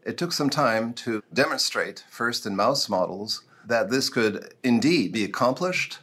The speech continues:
And later, it took some time to show that we could do the same thing with human T cells. There's a whole cohort of hurdles to overcome, some scientific, some technical, some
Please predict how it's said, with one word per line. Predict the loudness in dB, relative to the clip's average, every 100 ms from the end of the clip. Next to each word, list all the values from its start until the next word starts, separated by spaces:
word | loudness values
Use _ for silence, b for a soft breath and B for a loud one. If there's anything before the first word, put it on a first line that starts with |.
| _
And | 0 4
later, | 4 4 2
it | 0
took | -4
some | -2 -2
time | 2 2 2
to | 0
show | -2 0 2
that | 2 0 -2
we | -6 -8
could | -2 -2 -2 -6 _ -12
do | -4 -2
the | -2
same | 0 0 0
thing | -2 -2 0
with | -2 -4
human | -2 0 -2 -4 -10
T | -10 -8
cells. | -8 -10 -12 -14 -20 _
There's | -6 -4 -4 -6
a | -4 -2 -2
whole | -2 -4 -2
cohort | -2 2 2 4
of | 0 -4
hurdles | -2 0 0 -2 -6 -10
to | -6 -2
overcome, | 0 0 0 0 0 -2
some | -2 0
scientific, | 0 0 0 -2 -8 -6 -2 0 0 -4
some | -4 -2 -4 -4
technical, | -6 -4 -8 -8 -4 -4 -4 -6
some | -6 -4 -4 -4 -8